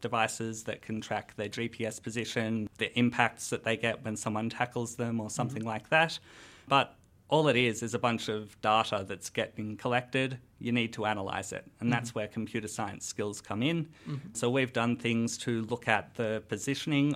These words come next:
Speaker 1: of players. So
Speaker 2: Mm-hmm.
Speaker 1: in men's rugby league, for example, you have forwards and backs, so basically the two groups.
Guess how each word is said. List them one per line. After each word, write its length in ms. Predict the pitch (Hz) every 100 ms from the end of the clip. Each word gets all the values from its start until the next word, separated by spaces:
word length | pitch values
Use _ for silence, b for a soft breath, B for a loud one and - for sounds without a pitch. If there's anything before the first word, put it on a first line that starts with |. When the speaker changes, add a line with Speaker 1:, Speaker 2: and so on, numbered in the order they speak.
| -
Speaker 1:
of 400 | 127 127 123 - -
players. 440 | 147 170 196 196
So 520 | - - 110 110 110
Speaker 2:
Mm-hmm. 140 | 110 -
Speaker 1:
in 540 | 117 113 113 107 104
men's 340 | 117 131 135 117
rugby 260 | 120 120 117
league, 280 | 120 117
for 80 | -
example, 600 | 113 113 117 113 117 117
you 100 | 113
have 320 | 104 117 110 107 -
forwards 380 | 127 117 110 -
and 120 | 110
backs, 380 | 131 147 - -
so 140 | 107
basically 460 | - 117 135 - 117
the 120 | 120
two 220 | - 123
groups. 500 | 120 180 208 - -